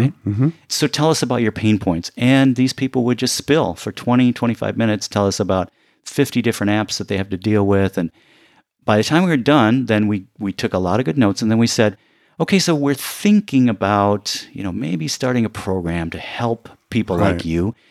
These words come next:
Speaker 1: And there might be
Speaker 2: Yeah.
Speaker 1: some software that could help with that." But we didn't push anything. And by the end of the conversation, in so many cases, people would say, "Okay, we want in," right?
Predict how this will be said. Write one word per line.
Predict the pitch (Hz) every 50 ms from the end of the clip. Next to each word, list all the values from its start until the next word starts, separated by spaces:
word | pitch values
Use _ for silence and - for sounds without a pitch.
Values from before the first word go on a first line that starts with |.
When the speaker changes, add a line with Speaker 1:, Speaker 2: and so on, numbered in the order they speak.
| _ _ _ _ -
Speaker 1:
And | 170 175 180 180 170 165
there | 170 151
might | 131 123 120 127
be | 98 87
Speaker 2:
Yeah. | 90
Speaker 1:
some | 104 - 135
software | - - - - 87 85 107 110 - - 107 104
that | 107 107 104
could | - - -
help | - - 92 101 104 104 -
with | 107 -
that." | - 98 98 98
But | 104 113 - _ _ _ _ _ -
we | 110
didn't | 117 175 190 -
push | - 202 196 -
anything. | 202 196 160 117 - 101 95 98 120 143 - _ _ _ _ _
And | - 110
by | 95 117 113
the | 113 117
end | 131 165
of | 175
the | 170 143
conversation, | - 143 135 127 - 147 147 143 139 117
in | 104 98
so | - - - 139 135
many | 143 160 147 -
cases, | - 135 151 147 - 120
people | - - 127 120 - 117
would | 110 98
say, | - - 107 101 95 87 - _ _ _ _ _ _ _ _ _ _ -
"Okay, | - - 120 104
we | 90 90 104 123 156
want | 151 117 110 107 107
in," | - 110 107 92 76 71 - - _ _ _ _
right? | - 110 135 - -